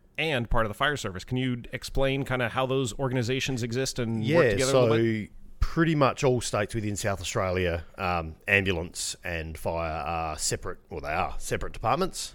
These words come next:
Speaker 2: and both government run or government contracted,
Speaker 1: Mm-hmm.
Speaker 2: but they're for the entire state. So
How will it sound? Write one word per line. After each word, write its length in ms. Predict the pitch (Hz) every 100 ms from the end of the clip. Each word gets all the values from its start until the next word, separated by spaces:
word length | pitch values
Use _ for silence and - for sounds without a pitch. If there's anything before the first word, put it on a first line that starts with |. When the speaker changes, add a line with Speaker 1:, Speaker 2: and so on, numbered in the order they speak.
| -
Speaker 2:
and 380 | 95 90 82 82
both 260 | 87 87
government 340 | 98 92 101 95
run 280 | 113 175 170 - - -
or 320 | - 87 82
government 380 | 78 87 82 82
contracted, 520 | - 117 127 - 196 - -
Speaker 1:
Mm-hmm. 160 | 123 110
Speaker 2:
but 200 | 92 82
they're 180 | 95 85
for 120 | -
the 120 | 85
entire 380 | 87 80 90 82
state. 500 | - - 69 71 - - -
So 480 | - 78 78 78